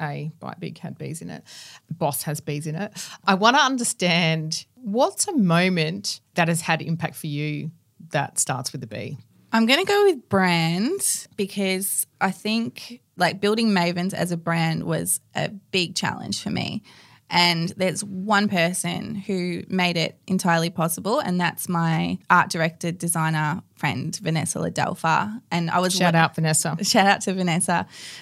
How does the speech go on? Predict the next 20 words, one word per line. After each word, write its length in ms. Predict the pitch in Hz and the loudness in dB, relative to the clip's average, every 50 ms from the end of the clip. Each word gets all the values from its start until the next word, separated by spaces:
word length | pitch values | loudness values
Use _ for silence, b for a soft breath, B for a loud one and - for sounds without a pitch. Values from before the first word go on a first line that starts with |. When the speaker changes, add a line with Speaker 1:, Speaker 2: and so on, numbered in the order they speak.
| B B - | B B 2
Speaker 2:
Um, 340 | - 175 180 180 175 175 - | 6 6 8 8 6 4 4
I 80 | - 185 | 4 4
was 160 | 185 190 196 | 4 4 4
working 300 | 185 175 175 170 190 180 | 4 2 4 4 2 2
with 180 | 175 175 180 185 | 2 0 0 0
her 120 | 190 180 | -2 0
at 320 | 175 - - - - 185 | 0 0 0 0 0 0
a 180 | 175 175 180 180 | 0 0 0 -2
boutique 480 | 185 - 185 175 180 - 190 170 165 190 | 0 0 0 0 2 4 2 2 4 2
agency 480 | 165 170 180 190 - - - - - | 2 2 0 0 -2 -2 -2 -4 -4
at 80 | - - | -6 -6
the 60 | 165 | -6
time 260 | - - 175 165 165 170 | -6 -4 -2 -2 -2 0
that 100 | 175 165 | 0 0
I 220 | 160 160 156 - - | 0 0 -2 -2 -4
launched 420 | 190 185 175 165 160 165 165 - - | -4 -2 -2 0 0 -2 -2 -4 -4
Mavens, 600 | 170 165 160 156 - - 69 - - 202 - - - | -2 -2 -4 -4 -4 -6 -4 -2 -2 -2 -2 -4 -6
and 480 | 175 190 165 160 165 160 156 160 175 - - - b b b b b b | -4 -2 0 0 0 0 0 -2 -2 -4 -6 -8 b b b b b b
she 260 | - - - 220 202 | -2 0 2 2 2
was 460 | 190 185 185 175 185 190 180 - - | 4 4 2 2 2 2 0 -2 -4